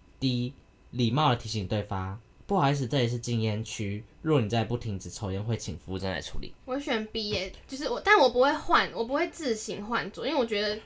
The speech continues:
Speaker 2: 因为有些餐厅搞不好就是没办法让你换。
Speaker 1: 对。
Speaker 2: 我应该会跟服务生说，“哎，不好意思，这里在抽烟。”这样。
Speaker 1: 对，我，我也会选 B。
Speaker 2: 好，第四题。
Speaker 1: 对，第四题，逛街的时候你不小心撞了别人一下，你会怎么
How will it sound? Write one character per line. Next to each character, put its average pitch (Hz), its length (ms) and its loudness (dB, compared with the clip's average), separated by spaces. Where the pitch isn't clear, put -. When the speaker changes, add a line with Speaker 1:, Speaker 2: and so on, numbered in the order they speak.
Speaker 2:
因 339 100 2
为 381 40 4
有 226 80 4
些 254 300 2
餐 247 220 -2
厅 247 160 -2
搞 170 100 2
不 180 80 -2
好 208 80 2
就 220 100 2
是 226 240 0
没 175 160 -2
办 226 140 -2
法 208 120 -2
让 185 120 -4
你 127 100 -8
换。 - 240 -4
Speaker 1:
对。 123 220 4
Speaker 2:
我 240 100 2
应 269 80 4
该 302 140 4
会 294 160 4
跟 240 240 0
服 240 320 -6
务 240 160 2
生 202 220 0
说 247 180 -6
，“哎， 302 80 -10
不 277 80 -10
好 208 140 -4
意 208 60 -6
思， - 180 -14
这 233 120 -8
里 180 100 -8
在 190 160 -12
抽 - 240 -12
烟。” 151 180 -12
这 - 60 -16
样。 - 100 -18
Speaker 1:
对， 110 140 -4
我， 120 300 6
我 113 140 6
也 120 80 8
会 117 80 6
选 87 280 -2
B。 71 280 -8
Speaker 2:
好， - 240 -14
第 226 140 -8
四 226 300 -6
题。 - 180 -12
Speaker 1:
对， 113 200 4
第 117 120 -4
四 113 220 -4
题， 82 340 -8
逛 175 220 6
街 143 160 4
的 123 40 8
时 113 160 0
候 110 120 4
你 107 60 -2
不 120 120 -4
小 113 220 0
心 104 420 -6
撞 131 200 4
了 104 80 2
别 98 140 0
人 92 120 0
一 95 60 -2
下， 101 200 -4
你 95 160 -4
会 113 160 2
怎 107 100 -4
么 67 100 -8